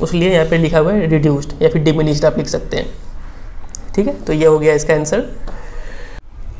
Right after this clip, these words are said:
और देखिए इसी question में हमें एक रे diagram बनाने के लिए भी बोला गया था, तो चलिए बना लेते हैं एक रे diagram। सबसे पहले हमने बना लिया एक principal axis।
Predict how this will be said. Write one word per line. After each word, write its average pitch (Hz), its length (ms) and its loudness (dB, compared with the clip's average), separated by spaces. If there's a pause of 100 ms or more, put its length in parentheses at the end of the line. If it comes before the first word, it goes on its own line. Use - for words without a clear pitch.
(1000)
और 151 140 4
देखिए 156 340 4
इसी 165 180 0
question 185 280 2
में 185 120 2
हमें 180 240 4
एक 170 280 0
रे 156 180 6
diagram 175 380 4
बनाने 156 220 4
के 170 120 -2
लिए 170 120 4
भी 170 100 0
बोला 147 280 4
गया 143 220 2
था, 196 200 -2 (180)
तो 151 60 -6
चलिए 147 240 2
बना 143 220 2
लेते 151 240 0
हैं 156 80 -2
एक 151 60 0
रे 151 120 4
diagram। 147 400 4 (680)
सबसे 160 300 -2
पहले 170 240 2
हमने 160 200 0
बना 151 200 0
लिया 151 160 2
एक 151 200 0
principal 147 500 0
axis। - 520 -4